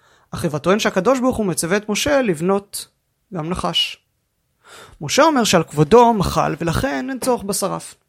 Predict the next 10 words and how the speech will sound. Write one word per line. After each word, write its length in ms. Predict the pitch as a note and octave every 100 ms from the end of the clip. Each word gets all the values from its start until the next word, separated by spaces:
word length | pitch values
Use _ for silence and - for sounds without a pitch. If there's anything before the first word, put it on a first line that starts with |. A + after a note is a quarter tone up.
| _ _ _ - - -
מפאת 260 | D#3+ D#3 C#3
זאת 480 | G3 D4 C#4 - - _ _
הוא 120 | - D3+
בונה 180 | D#3+
נחש 380 | F#3+ G3 D4+ -
לכבודו 320 | F#3+ E3+ F3+
של 120 | G#3 G#3
הקדוש 320 | G#3 F#3 F3
ברוך 220 | E3+ D#3+
הוא. 140 | F3